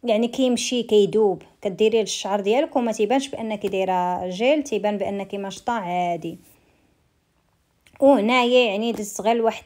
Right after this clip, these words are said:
اللمحه نعطيها لكم، آه، على المكياج. المكياج الرخيص بطبيعه الحال. هذا كما كتشوفوا دابا راه معروف ديال ايسونس، كلشي كيهضر عليه، كلشي. هاد الماسكارا ديال ايسونس زوينه بزاف وواعره،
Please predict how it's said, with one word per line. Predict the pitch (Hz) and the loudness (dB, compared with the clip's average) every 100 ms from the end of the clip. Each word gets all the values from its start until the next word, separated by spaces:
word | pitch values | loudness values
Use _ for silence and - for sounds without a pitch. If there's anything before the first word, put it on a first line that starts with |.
| 214 | -6
اللمحه | 208 214 202 208 | -4 -4 -4 -6
نعطيها | 202 190 180 175 247 196 | -6 -6 -6 0 0 2
لكم، | 185 - 294 370 - _ _ _ _ - | -2 0 0 0 -8 _ _ _ _ 2
آه، | 220 208 202 | 4 6 6
على | 202 254 | 6 4
المكياج. | 226 220 214 - 196 214 277 294 | 4 0 -2 -2 4 6 6 2
المكياج | 233 233 240 220 202 | 0 -2 2 2 2
الرخيص | 196 180 233 226 | 0 -2 -4 -4
بطبيعه | - 208 196 185 202 | 0 0 0 -4 -8
الحال. | - 214 254 320 - _ _ _ _ - | -2 4 4 4 -2 _ _ _ _ 0
هذا | 220 240 254 | 4 6 6
كما | 269 262 | 4 2
كتشوفوا | 254 254 - 247 | 2 -2 -4 -2
دابا | 254 233 254 | 4 4 4
راه | 262 | 2
معروف | 226 190 226 247 240 | 0 2 4 4 2
ديال | 202 226 | 0 0
ايسونس، | 220 220 220 262 269 | 2 2 0 -4 -4
كلشي | 277 277 - | -4 -8 -6
كيهضر | 240 220 185 202 | -4 -2 2 2
عليه، | 180 196 254 285 - - | 2 0 0 -2 -6 -16
كلشي. | - 277 262 220 233 | -2 0 0 -2 -2
هاد | 220 214 | 0 0
الماسكارا | 220 214 - 202 | -4 -4 0 0
ديال | 190 208 | 0 -2
ايسونس | - 202 254 269 269 185 | -2 -6 -4 -4 -4 -8
زوينه | 175 214 226 214 | -6 -4 -4 -6
بزاف | 180 - 214 247 - | -6 -4 0 0 -2
وواعره، | 180 180 214 185 185 277 | -4 2 2 2 0 -2